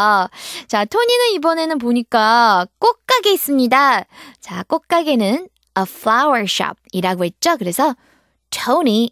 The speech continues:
is at a flower shop. 이렇게 말하고 수 있고요. 그는 꽃을 사고 있어 라는 말을 덧붙이네요. He's buying flowers. Buy,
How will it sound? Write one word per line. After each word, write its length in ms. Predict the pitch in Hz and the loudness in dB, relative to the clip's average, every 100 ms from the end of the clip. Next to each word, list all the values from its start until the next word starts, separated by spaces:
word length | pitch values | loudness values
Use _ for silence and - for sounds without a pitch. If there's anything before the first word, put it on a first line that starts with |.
| - | -4
is 200 | 190 185 | -2 0
at 120 | 190 | 0
a 60 | 214 | 0
flower 520 | - 262 320 339 202 | 0 2 2 2 0
shop. 320 | - - - _ _ | -2 -4 -6 _ _
이렇게 360 | - 185 180 220 | -8 -6 -4 -2
말하고 420 | 196 175 175 180 | -2 -4 -6 -6
수 160 | - 190 | -6 -6
있고요. 600 | 180 - 180 170 330 349 _ - - - | -6 -2 2 4 2 0 _ -20 -20 -4
그는 340 | 233 302 403 - _ _ | 0 2 0 -4 _ _
꽃을 400 | - 480 - 508 | 0 0 4 2
사고 220 | 480 453 427 | 4 2 0
있어 540 | 381 - 349 349 339 | 0 2 4 6 4
라는 300 | 247 185 233 | 4 2 2
말을 200 | 254 240 | 2 0
덧붙이네요. 680 | 214 170 220 - 196 285 370 - - - - | -4 -4 -6 -2 0 2 0 -4 -20 -20 -2
He's 320 | 320 294 - | 2 2 2
buying 360 | 196 190 226 | 0 2 -2
flowers. 920 | - - 240 311 220 156 185 - - - _ _ _ - | -4 0 2 2 2 -2 -6 -6 -8 -12 _ _ _ -12
Buy, 680 | 175 226 269 240 190 - | -2 0 2 -2 -6 -12